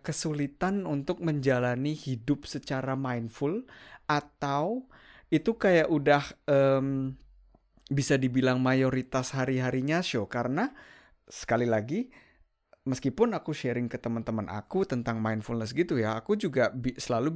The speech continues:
bilang ke mereka gitu, ini, em, se-, susah mudahnya itu ya setiap orang akan menemukannya jalan sendiri-sendiri gitu loh. Tapi,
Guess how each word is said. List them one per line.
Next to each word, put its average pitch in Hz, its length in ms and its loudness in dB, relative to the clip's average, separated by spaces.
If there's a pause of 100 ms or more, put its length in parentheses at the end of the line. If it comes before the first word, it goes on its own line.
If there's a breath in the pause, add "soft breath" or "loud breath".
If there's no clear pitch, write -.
bilang 123 120 0
ke 117 120 -4
mereka 113 320 0
gitu, 120 280 -6 (720 loud breath)
ini, 156 600 0 (480)
em, 95 760 -2 (1500)
se-, - 400 -4
susah 135 540 2
mudahnya 127 580 2
itu 110 320 0
ya 156 80 2
setiap 104 480 -6
orang 104 320 -4
akan 120 320 -4
menemukannya 104 720 -4
jalan 101 320 -4
sendiri-sendiri 107 800 2
gitu 110 240 -6
loh. 101 80 -6
Tapi, - 400 0